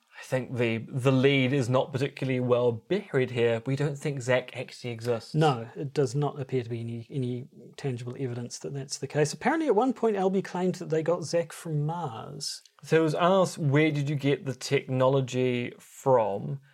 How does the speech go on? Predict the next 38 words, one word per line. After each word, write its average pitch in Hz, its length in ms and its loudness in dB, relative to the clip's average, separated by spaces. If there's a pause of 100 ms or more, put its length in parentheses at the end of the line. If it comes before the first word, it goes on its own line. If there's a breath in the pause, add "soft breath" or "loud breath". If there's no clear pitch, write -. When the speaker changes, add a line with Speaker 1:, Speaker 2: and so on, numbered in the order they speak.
(260 soft breath)
Speaker 1:
And 131 120 2
he 131 60 4
said, - 380 0
"Technically, 120 840 0
comma, 110 560 -2
Mars." - 640 -8 (280)
Speaker 2:
Mm. 120 280 -4 (180)
Speaker 1:
Which, - 540 -2 (400)
I'm 147 80 6
Speaker 2:
Which 165 100 6
Speaker 1:
actually 147 140 4
not 262 240 6
quite, 175 160 4
Speaker 2:
means 147 220 6
Speaker 1:
yeah. 110 280 0
Speaker 2:
that 180 160 0
he's 208 360 0
pals 127 460 -2
with - 140 2
Andy 127 300 -4
Basiago. 175 720 -4 (400)
Speaker 1:
Oh 147 100 0
my 110 160 0
God, 156 220 2
we 190 80 2
ha-, 180 140 2
we, 190 280 2 (320 loud breath)
why, 226 360 4 (180 loud breath)
why 202 200 6
are 262 40 6
we 262 100 2
doing 226 220 6
an 208 80 0
expose 185 580 0
on 131 600 4
the 156 80 0
friends 151 520 0
of 139 140 2